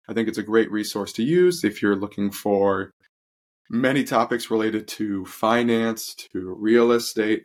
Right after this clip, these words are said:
And the reason that I think it's a great resource is because they have pretty succinct articles that do a good job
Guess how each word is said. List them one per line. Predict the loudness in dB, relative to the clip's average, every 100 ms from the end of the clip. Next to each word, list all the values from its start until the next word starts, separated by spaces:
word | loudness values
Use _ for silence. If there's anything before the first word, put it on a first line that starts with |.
| -8
And | -8 -8 -14 -20 _ _
the | -2
reason | 2 2 2 2
that | 2
I | 0
think | -2 -8
it's | -8
a | -6
great | -6 -4
resource | -6 -6 -4 -6 -6
is | -10
because | -8 -4 -2 -4 -6 _ _ _ _ 0
they | 2
have | 2 0
pretty | 0
succinct | 0 -4 -2 -2 -2 0
articles | 0 0 0 2 0 -2
that | -6 -6 -2
do | -2
a | -2
good | -2 -2
job | 2 2 2 -4